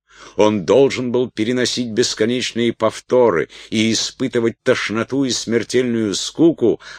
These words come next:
от отвратительно романтического взгляда мистера Голдинга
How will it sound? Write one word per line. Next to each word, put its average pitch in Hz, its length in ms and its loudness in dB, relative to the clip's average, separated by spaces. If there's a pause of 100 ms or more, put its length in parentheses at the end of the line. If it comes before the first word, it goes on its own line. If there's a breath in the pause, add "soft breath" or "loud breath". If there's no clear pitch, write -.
(100)
от 135 200 0
отвратительно 147 1040 0
романтического 139 1300 0
взгляда 101 720 0
мистера 101 440 -4
Голдинга 151 800 2